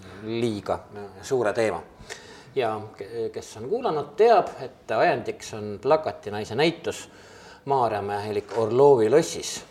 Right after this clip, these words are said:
See on siis Ajaloomuuseumi filiaal Pirita teel Tallinnas. Ja, eh, kuhu siis Krista Sarv on üles riputanud koostöös, eh,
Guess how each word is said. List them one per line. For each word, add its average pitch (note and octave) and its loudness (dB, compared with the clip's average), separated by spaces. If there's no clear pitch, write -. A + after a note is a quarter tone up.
See F#2 -16
on F2 -16
siis F#2 -18
Ajaloomuuseumi F#2+ -8
filiaal B2+ 0
Pirita G#2 -6
teel D3 4
Tallinnas. C3 2
Ja, B2+ 4
eh, A#2+ -6
kuhu B2+ -6
siis A2+ -12
Krista C#3+ 0
Sarv C#3+ 6
on A2 0
üles C3 -2
riputanud A2 0
koostöös, G#2 -6
eh, F#2+ -8